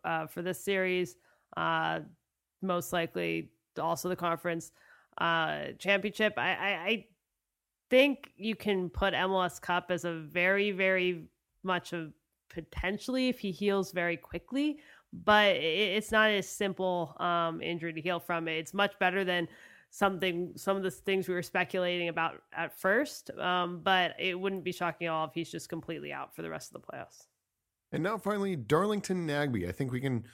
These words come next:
Speaker 2: all agree and, and, and certainly hope that last is, is least here, but what do we know going into the game,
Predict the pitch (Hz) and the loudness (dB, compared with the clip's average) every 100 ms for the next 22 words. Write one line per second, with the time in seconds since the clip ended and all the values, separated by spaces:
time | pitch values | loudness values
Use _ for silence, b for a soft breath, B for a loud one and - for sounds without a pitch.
0 | B B - 131 135 120 127 123 113 107 | B B 2 6 8 8 6 6 4 0
1 | 107 113 127 - 147 117 - 180 185 151 | -2 -2 -2 -2 0 0 4 4 4 2
2 | 135 - - 127 143 131 131 120 113 113 | 0 -4 0 2 2 2 2 2 2 0
3 | 123 123 - 110 120 160 147 - 127 113 | 0 -2 -2 0 2 2 2 2 4 4
4 | 120 180 175 170 143 135 139 135 135 123 | 4 4 2 2 2 2 2 2 2 0
5 | 110 110 107 | 0 0 -2